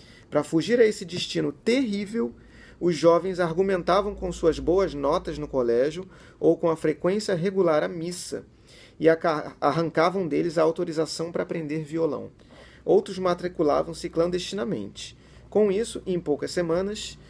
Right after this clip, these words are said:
Carlos Lira e Menescal viram-se com quase cinquenta alunos ou alunas." E por último, e não menos importante,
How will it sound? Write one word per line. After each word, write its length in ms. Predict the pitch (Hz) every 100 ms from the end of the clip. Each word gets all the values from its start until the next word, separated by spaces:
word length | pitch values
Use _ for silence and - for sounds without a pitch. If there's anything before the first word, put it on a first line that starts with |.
| - -
Carlos 320 | 156 170 151
Lira 340 | 139 131 127
e 60 | 127
Menescal 680 | 127 139 - 165 160 190 - - -
viram-se 460 | 135 170 175 175
com 180 | 175 156
quase 260 | 143 151 156
cinquenta 560 | - 165 - 151 160
alunos 400 | 160 135 135 143
ou 140 | 143 151
alunas." 760 | 151 113 101 - - - - - - - - - - - - - - - - - - - -
E 60 | 240
por 240 | 247 247
último, 540 | 240 254 - 131 117 117 - -
e 300 | 139 139 139 - - -
não 240 | 147 156 170
menos 360 | 156 147 143
importante, 880 | 135 131 120 - 156 143 - - -